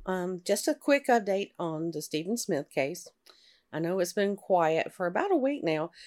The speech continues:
but I was just doing some snooping while I was sitting at the hospital. And that's a long story for another time. But anyway, found out that a cousin of Stephen's has spoken with News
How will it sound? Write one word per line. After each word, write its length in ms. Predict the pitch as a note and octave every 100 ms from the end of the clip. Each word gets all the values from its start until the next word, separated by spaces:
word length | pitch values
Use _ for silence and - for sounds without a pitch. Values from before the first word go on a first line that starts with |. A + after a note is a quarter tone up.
| - -
but 300 | G#3 G#3 - _
I 100 | A#3
was 180 | A3+ A#3
just 180 | D4 A#3+
doing 220 | A#3+ A#3
some 160 | A#3
snooping 480 | F#3+ - E3+ E3+ G3
while 220 | A3 B3
I 20 | C4+
was 180 | B3+
sitting 180 | - C4
at 120 | C4 B3
the 100 | C4
hospital. 800 | - D#3+ D3+ - D3 C#3+ D3+ D#3 _ -
And 180 | E3
that's 260 | D#3 D3+ -
a 80 | D3
long 280 | D3 C#3+ D3
story 400 | - D3 D3 D#3+
for 440 | D3+ D3 C#3+ D#3+ _ - - _ -
another 460 | F#3 G#3 A3 G#3
time. 320 | F#3+ E3+ D#3
But 80 | D#3+ -
anyway, 520 | A#3 B3+ G3+ E3+ F3 - - - _ _ _ _
found 320 | - B3 A#3+ C#4+
out 260 | D4 A#3
that 120 | F#3+
a 60 | E3+
cousin 560 | - C#4 B3+ B3+ A#3 F3
of 120 | E3
Stephen's 760 | - - D#4 E4 G#3+ D#3+ D#3
has 160 | F#3 E3+
spoken 440 | - D#3 D#3 D#3+
with 160 | D3+ C#3+
News 440 | A3 A#3 A#3 F#3+